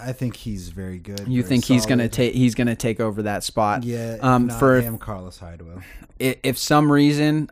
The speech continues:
Speaker 2: I, I don't think Carlos Hyde's gonna do anything. I have no faith in Carlos Hyde whatsoever.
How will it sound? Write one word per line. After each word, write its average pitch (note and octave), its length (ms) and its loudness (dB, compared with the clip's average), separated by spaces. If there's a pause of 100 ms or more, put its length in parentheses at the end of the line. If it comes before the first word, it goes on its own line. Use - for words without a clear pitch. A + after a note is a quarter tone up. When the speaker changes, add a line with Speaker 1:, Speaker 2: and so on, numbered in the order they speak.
Speaker 2:
I, A#2+ 160 0
I C3+ 140 4
don't B2+ 280 2
think A#2 180 -2
Carlos G#2+ 340 -4
Hyde's F#2 260 -6
gonna F2 200 -12
do B1 160 -16
anything. - 360 -20 (140)
I G2 140 -6
have A2 260 -4
no B2 220 2
faith A2+ 280 -2
in A2 80 -4
Carlos G#2 360 -6
Hyde F#2+ 240 -6 (400)
whatsoever. G2 720 -6